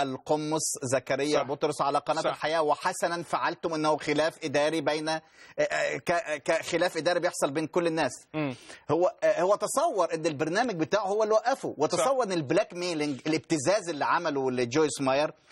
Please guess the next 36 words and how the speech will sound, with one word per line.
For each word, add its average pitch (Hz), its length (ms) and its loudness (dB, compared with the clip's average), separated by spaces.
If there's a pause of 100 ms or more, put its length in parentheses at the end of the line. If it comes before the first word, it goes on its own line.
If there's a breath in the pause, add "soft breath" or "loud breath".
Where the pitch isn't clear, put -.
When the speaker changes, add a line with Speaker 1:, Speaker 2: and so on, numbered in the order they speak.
(140)
Speaker 2:
صح. - 200 -2
Speaker 1:
وإن 185 220 2
يترجم 196 480 -2
quotation 175 400 0
وهو 170 140 2
مش 165 160 -2
دوره، 160 440 2 (260)
Speaker 2:
نعم. 135 240 -2 (160)
Speaker 1:
و-، 151 160 2 (180)
و-، 175 280 4
و-، 175 460 4
ويروح 170 320 4
قدام 170 280 -2
الجمهور 165 280 -2
ويقول 170 220 0
عنصرية 151 500 2
ومش 151 200 -2
عنصرية 147 380 2
والكلام 160 520 -2
ال-، 135 240 -4
ال-، 131 280 0
ال-، 127 320 -2
التوصيفات 151 760 -2
اللي 147 160 -2
تعرضه 151 500 0
للمساءلة 139 520 -2
القانونية. 135 680 -2 (680 soft breath)
آه، 160 220 2
آه، 156 580 4
هو 214 180 4
تصور 226 460 0
ان 190 100 -4
هذا 196 300 0
هو، 196 160 2
آه، 165 280 0
حقق، - 340 -6